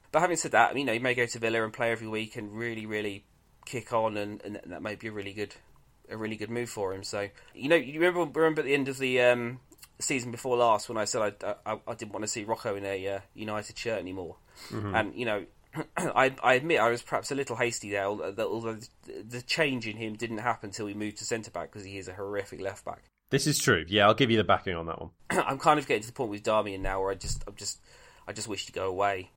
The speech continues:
Speaker 2: Rich, Rich, I'm gonna stop you there because it's been a happy week and you're bumming me the hell out. <laughs> So we're gonna
Speaker 1: No,
Speaker 2: talk
Speaker 1: no, I was,
Speaker 2: about
Speaker 1: I was,
Speaker 2: that.
Speaker 1: I was about to say, no, I was about to say that it would be really good next year if, uh, if the, um, Timothy Fosu-Mensah comes back,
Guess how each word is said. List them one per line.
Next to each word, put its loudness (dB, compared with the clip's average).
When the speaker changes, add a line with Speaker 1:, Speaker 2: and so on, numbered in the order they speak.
Speaker 2:
Rich, -2
Rich, 4
I'm 8
gonna 8
stop 8
you 6
there 6
because 4
it's -4
been 0
a 2
happy 2
week 0
and -2
you're 2
bumming 8
me 0
the 2
hell 6
out. 2
<laughs> -20
So 6
we're 6
gonna 8
Speaker 1:
No, 8
Speaker 2:
talk 10
Speaker 1:
no, 12
I 12
was, 8
Speaker 2:
about 12
Speaker 1:
I 12
was, 6
Speaker 2:
that. 10
Speaker 1:
I 10
was 6
about 10
to -2
say, 6
no, 8
I 12
was 6
about 6
to -2
say 4
that -6
it 0
would -4
be -4
really 0
good -2
next -2
year 4
if, -2
uh, 10
if -8
the, 2
um, -4
Timothy -4
Fosu-Mensah 0
comes -6
back, -2